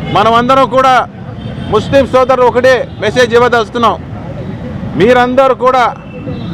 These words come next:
ఫోర్ పర్సెంట్ రిజర్వేషన్తో పాటు ఏవైతే సంక్షేమ కార్యక్రమాలు మన మేనిఫెస్టోలో విడుదల చేశామో, లక్ష రూపాయలు దుల్హన్ పథకం కింద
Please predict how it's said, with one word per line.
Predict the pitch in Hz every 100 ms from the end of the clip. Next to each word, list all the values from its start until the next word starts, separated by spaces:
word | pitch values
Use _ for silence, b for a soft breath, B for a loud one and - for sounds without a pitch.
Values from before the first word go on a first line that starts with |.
| - - - - - -
ఫోర్ | 208 269 254
పర్సెంట్ | 254 247 254 247
రిజర్వేషన్తో | 254 247 233 247 254 233
పాటు | 240 247 240 - - - - - - - - - - - 170 262
ఏవైతే | 262 262 262 262 240
సంక్షేమ | 233 247 247 247 233
కార్యక్రమాలు | 240 233 247 247 247
మన | 240 226
మేనిఫెస్టోలో | 233 240 240 - 240 233
విడుదల | 233 240 226
చేశామో, | 233 233 233 254 208 - - - - - - - - - -
లక్ష | 208 - 254 254
రూపాయలు | 247 254 262 254 240
దుల్హన్ | 233 226 240 247
పథకం | 240 240 220
కింద | 226